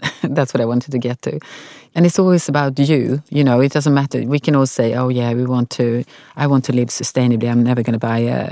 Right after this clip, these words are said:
a new garment in my whole life again," you know. But then we have, uh, there's also, um, you know, there's also joy in life. <laughs> There's also your ego, and you want these things, and, you know, you, you think that you, you will feel happier for it. But I think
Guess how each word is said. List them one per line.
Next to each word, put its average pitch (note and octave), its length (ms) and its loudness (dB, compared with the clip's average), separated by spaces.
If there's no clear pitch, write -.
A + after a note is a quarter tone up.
a C3 40 2
new B2+ 220 4
garment A#2+ 420 -2
in B2 80 -4
my A#2 60 -2
whole A#2+ 180 0
life A#2+ 280 -4
again," C3 360 -2
you - 80 -6
know. - 140 -6
But D3+ 200 -4
then E3+ 380 2
we D3+ 120 2
have, C#3+ 400 -2
uh, C3 120 -2
there's D#3 260 0
also, C#3+ 680 0
um, A#2 580 -4
you D#3+ 140 0
know, C#3 120 0
there's C#3+ 240 -2
also C#3 220 0
joy D3 340 2
in B2 160 4
life. A#2 360 -2
<laughs> E3+ 240 -2
There's - 220 -2
also C#3 460 2
your D#3 140 4
ego, D3 500 4
and C3 140 4
you D3 100 4
want F3 300 4
these A#2+ 180 2
things, A#2+ 340 -2
and, B2 160 4
you C3+ 80 6
know, B2+ 160 2
you, B2+ 340 0
you C#3 180 0
think C#3+ 260 2
that C3 200 0
you, C3 320 2
you C#3 280 -4
will B2+ 240 0
feel C3 240 -2
happier C#3 360 -2
for - 200 -6
it. C3 120 -4
But D#3 100 -2
I D#3+ 100 2
think D#3 180 -2